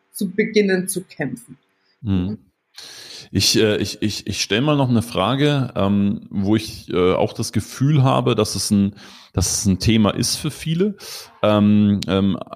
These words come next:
Speaker 2: auch einfach so aus unternehmerischer Sicht, ne? Weil natürlich, wir haben viel mehr Homeoffice, wir haben, ähm, super verschiedene Jobs. Ähm, ich glaube, es merkt auch jeder mittlerweile,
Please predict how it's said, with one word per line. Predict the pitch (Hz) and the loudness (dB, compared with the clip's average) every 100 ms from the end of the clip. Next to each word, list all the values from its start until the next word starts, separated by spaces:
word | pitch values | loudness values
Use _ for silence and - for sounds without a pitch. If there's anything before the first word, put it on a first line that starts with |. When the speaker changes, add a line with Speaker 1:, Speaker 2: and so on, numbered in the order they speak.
| - - | -16 -8
Speaker 2:
auch | - 104 | -4 0
einfach | 104 123 | 0 2
so | 117 | 2
aus | 117 | 0
unternehmerischer | 110 95 101 131 104 - 87 | 0 0 2 2 0 0 -2
Sicht, | 80 - | -4 -4
ne? | 95 117 | 0 2
Weil | 98 92 | 2 2
natürlich, | 90 90 107 90 | 0 2 0 2
wir | 90 | 0
haben | 87 | 0
viel | - 101 | 0 2
mehr | 92 | 2
Homeoffice, | 120 113 104 101 101 92 - | 2 2 0 2 0 0 -2
wir | 87 | 0
haben, | 87 92 90 - - - _ | 0 0 -4 -8 -20 -20 _
ähm, | 95 95 95 | 0 2 2
super | 101 113 | 2 0
verschiedene | 101 98 - 104 101 | 0 -6 -4 0 0
Jobs. | 92 107 104 - - - | 2 0 0 -2 -8 -2
Ähm, | 95 92 | 0 0
ich | 95 | 0
glaube, | 95 92 | 0 2
es | 92 98 | 0 0
merkt | 95 104 | 0 0
auch | 92 - | -2 -2
jeder | 101 101 | 0 2
mittlerweile, | 98 95 92 87 95 98 | 0 0 0 2 2 2